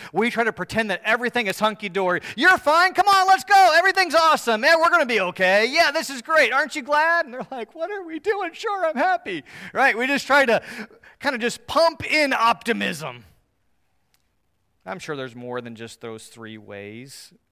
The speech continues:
but we're trying to do all of those so that our child doesn't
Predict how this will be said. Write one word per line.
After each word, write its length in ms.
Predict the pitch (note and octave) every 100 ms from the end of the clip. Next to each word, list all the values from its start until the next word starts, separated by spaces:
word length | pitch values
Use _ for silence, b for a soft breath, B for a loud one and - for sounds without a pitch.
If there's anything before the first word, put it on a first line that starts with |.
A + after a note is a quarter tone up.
| _ _ _ _ C#3
but 140 | C3
we're 100 | D3
trying 180 | G3 G3+
to 80 | D3+
do 180 | F3
all 260 | D#3 E3 F#3
of 100 | C#3
those 260 | C#3 D#3+ -
so 80 |
that 140 | D#3 D#3+
our 160 | E3
child 640 | D#3 - F#3+ G3 D#3+ F3 D#3 B C#3+
doesn't 480 | C3 G3+ G#3 A3+